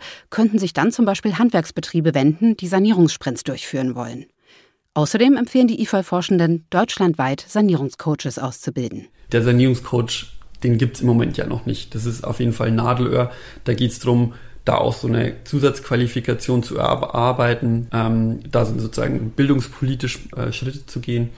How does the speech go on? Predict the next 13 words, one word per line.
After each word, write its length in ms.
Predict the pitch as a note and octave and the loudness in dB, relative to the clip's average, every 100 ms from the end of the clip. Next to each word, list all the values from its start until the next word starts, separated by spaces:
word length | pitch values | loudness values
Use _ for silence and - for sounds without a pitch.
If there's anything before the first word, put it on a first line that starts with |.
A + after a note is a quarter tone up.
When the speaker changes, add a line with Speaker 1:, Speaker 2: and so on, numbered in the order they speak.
| - - - - | -16 -18 -16 -8
Speaker 2:
Und, 360 | A#2+ A2+ A2+ - | -2 0 0 -2
äh, 160 | A2+ A2 | -2 -2
gleichzeitig 640 | - B2 - A#2+ A2+ - | -2 -2 -2 -2 -2 -4
ist 220 | B2 - | -8 -6
auch 220 | A#2+ A2+ - | -4 -4 -4
was 200 | A2+ - | -4 -2
an 140 | A2+ | -2
den 320 | A#2 A2+ A2 - - - - | 0 0 -2 -6 -20 -20 -16
Förderregularien 1200 | A#2 - B2 A#2+ A#2 A2+ A#2 A#2 A#2+ A2 B2 A2+ A2+ | -10 0 2 4 2 0 0 0 0 0 0 0 0
und 400 | - A#2 A2 - | 0 0 0 -2
an 120 | A2 | -2
den 280 | A2+ A2+ A2+ | 0 0 -2
rechtlichen 400 | - - A2+ | -4 -6 -2